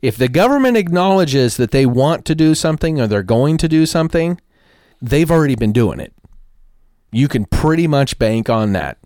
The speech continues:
If they say they want to start mining the moon, buddy, I bet you they've been doing that shit for years. And if that's the case, if you look at lunar activity, you start changing the weight,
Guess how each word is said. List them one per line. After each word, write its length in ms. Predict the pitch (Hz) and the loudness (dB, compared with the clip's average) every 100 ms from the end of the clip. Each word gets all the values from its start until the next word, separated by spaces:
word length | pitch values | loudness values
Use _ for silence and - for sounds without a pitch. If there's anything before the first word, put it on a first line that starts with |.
| _ _ _ | _ _ _
If 240 | 123 113 123 | -4 -2 0
they 220 | 139 196 | 0 0
say 260 | - 196 | 0 0
they 140 | 185 170 | 2 2
want 200 | 165 143 | 2 0
to 40 | |
start 340 | - 139 165 165 | -2 -2 -2 -2
mining 300 | 180 185 180 | -2 0 0
the 60 | |
moon, 360 | 180 185 190 - - _ _ _ _ _ - - | 0 0 0 -4 -14 _ _ _ _ _ -20 -12
buddy, 440 | 101 139 170 175 | -2 0 2 0
I 200 | - 110 | 0 -2
bet 360 | 98 127 156 - | -2 -2 -2 -2
you 80 | 175 | -2
they've 180 | 170 165 | 0 0
been 140 | 156 | 0
doing 240 | 156 156 | 0 0
that 180 | 143 143 | -2 -2
shit 260 | - 143 - | -2 -4 -2
for 140 | 131 | -2
years. 460 | 120 107 82 85 - | 0 0 -2 -4 -6
And 120 | 110 | -4
if 120 | 104 | -2
that's 280 | 135 180 - | -2 -2 -4
the 100 | 165 | -8
case, 520 | - 165 190 220 - - | -2 0 0 -2 -8 -8
if 180 | 110 120 | -6 -2
you 140 | 147 | 0
look 260 | 156 170 143 | 0 -2 -2
at 180 | 117 - - | -4 -6 -10
lunar 420 | 95 127 147 156 | -2 0 0 0
activity, 560 | 156 - 139 90 - _ _ _ _ _ | -2 -4 -4 -4 -8 _ _ _ _ _
you 200 | 107 127 | -4 -4
start 320 | 147 180 185 | -2 -4 -2
changing 640 | - - 170 180 180 170 131 | -4 -4 0 0 0 -2 -2
the 100 | 101 | -2
weight, 640 | 95 104 143 220 - - | -2 -2 -2 -2 -8 -18